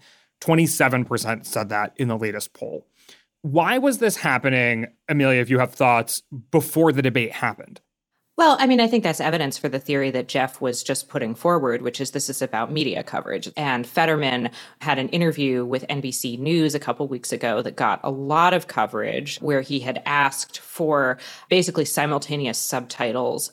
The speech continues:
Speaker 2: of the questions because of the auditory processing issues that he's had since the stroke. And that was a lot of the focus of the N B C interview. His health in general was something that got a lot of coverage around it.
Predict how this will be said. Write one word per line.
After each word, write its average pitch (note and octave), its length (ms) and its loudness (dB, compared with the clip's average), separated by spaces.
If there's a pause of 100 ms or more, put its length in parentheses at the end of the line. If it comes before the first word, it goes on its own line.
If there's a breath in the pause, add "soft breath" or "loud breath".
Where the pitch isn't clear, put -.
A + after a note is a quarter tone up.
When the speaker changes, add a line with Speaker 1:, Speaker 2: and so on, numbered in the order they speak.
Speaker 2:
of D3 240 0
the C#3+ 80 -2
questions G#3 720 0
because C#3 400 -4
of C3 80 -2
the C#3+ 80 0
auditory C3 340 0
processing C3 520 -2
issues B2+ 320 -6
that G2+ 100 -8
he's A#2+ 160 -6
had D3 400 0
since A#2+ 260 -4
the - 80 -10
stroke. A2+ 640 -4 (340 loud breath)
And D#3 300 -2
that D3 280 4
was E3+ 140 2
a D#3 80 0
lot C#3+ 300 0
of C#3+ 160 -4
the - 60 -6
focus D3+ 800 0
of D3 160 -4
the D#3 120 -2
N C3+ 140 -4
B A2 80 -4
C - 240 -6
interview. A#2+ 720 -4 (240 loud breath)
His - 200 -6
health F#3 520 0
in C#3 180 -8
general F#3 540 2
was F3+ 160 0
something F3 300 -2
that D#3+ 100 -2
got D3+ 300 2
a - 80 0
lot D3 180 2
of C#3 100 -4
coverage C3+ 640 -2
around C3 460 -2
it. B2 240 -4